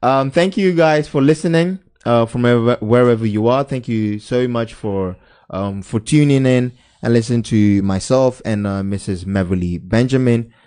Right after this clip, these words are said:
sharing her great knowledge. Um, next week we'll not be here, but of course you can also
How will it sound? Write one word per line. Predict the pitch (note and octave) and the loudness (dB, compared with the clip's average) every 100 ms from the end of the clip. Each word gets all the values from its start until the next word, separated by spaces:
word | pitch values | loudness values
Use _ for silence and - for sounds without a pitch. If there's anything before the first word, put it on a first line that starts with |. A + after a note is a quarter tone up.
| _ _ | _ _
sharing | - D3+ C#3+ C3+ A#2 | -4 2 2 2 0
her | A2+ | 0
great | G#2 A2 G#2 | 2 0 0
knowledge. | G2+ G2 G2 F#2+ - _ _ _ - | -4 -2 -4 -6 -16 _ _ _ -12
Um, | F#2+ G2 G2+ | -6 -4 -4
next | A#2 C3 - | -2 -2 -4
week | B2 A2+ A2 | -2 0 0
we'll | A2 | -2
not | G#2+ G#2 F#2 | -2 -4 -2
be | C3 C#3 | 0 0
here, | A#2 A2 G#2 G2+ _ _ _ | 2 0 0 -4 _ _ _
but | F#2+ F#2+ G2 F#2 - _ _ | -8 -2 0 -2 -8 _ _
of | A2+ - | -12 0
course | C#3 C3+ | 0 2
you | C3 | -2
can | B2+ A2 | -2 0
also | A#2 A#2 B2 G#2+ G2+ | 0 0 0 0 -2